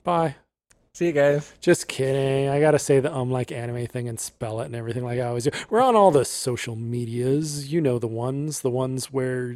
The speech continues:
Speaker 1: they're media that are, people are social on. And,
Speaker 2: Hi.
Speaker 1: uh, you can find us at Um Like Anime. That's U M L I K E A N I M E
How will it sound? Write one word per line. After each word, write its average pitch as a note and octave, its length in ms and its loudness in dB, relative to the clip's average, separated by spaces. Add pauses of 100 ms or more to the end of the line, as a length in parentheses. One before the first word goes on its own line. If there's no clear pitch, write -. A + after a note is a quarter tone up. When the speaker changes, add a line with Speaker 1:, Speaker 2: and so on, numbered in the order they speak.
Speaker 1:
they're B2 200 -4
media C3+ 500 0
that B2 180 -4
are, B2 200 -4 (160)
people C3 360 -4
are C#3 60 0
social F3+ 500 0
on. A#2 520 -6
And, C#4+ 380 0
Speaker 2:
Hi. C3 60 -2
Speaker 1:
uh, B2+ 200 -4 (500)
you D3 80 -2
can D3+ 140 -2
find F3+ 280 0
us C3 240 2
at C#3 320 -4 (100)
Um C#3 280 0
Like B2 420 -2
Anime. F3 480 -2
That's B2+ 280 -6
U D3 120 0
M C#3+ 160 0
L B2+ 240 -6
I A#2+ 180 -8
K A#2 160 -10
E C#3+ 320 -6
A C3 220 -4
N B2 220 -6
I B2 260 -10
M A#2 260 -10
E A#3 380 0